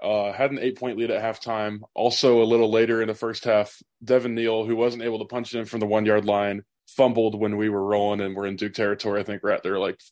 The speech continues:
twenty or thirty li-, yard line. So that was kinda tough. Uh, definitely couldn't have been up by more. And then kind of the struggle to put the game away.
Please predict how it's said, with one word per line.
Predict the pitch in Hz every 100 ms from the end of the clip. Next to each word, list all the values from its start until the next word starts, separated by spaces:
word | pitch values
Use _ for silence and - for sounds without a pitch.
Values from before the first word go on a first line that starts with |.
| _
twenty | - 117 101
or | 101
thirty | 92 101 101
li-, | 101 104
yard | - 104 98
line. | 101 101
So | - 107 98 95 _ - - - - 117
that | 135
was | 135
kinda | 147 123
tough. | - 127 117 - -
Uh, | 120 107 107 101 98 _ _ _ _
definitely | 139 139
couldn't | 135 135
have | 120
been | 123
up | 123
by | 120
more. | 113 123 123 123 -
And | 117 117
then | 120 117 113 107 _ _ -
kind | 160
of |
the | 190
struggle | 185 180
to | 160
put | 175
the | 139
game | 135 135
away. | 113 107 104 104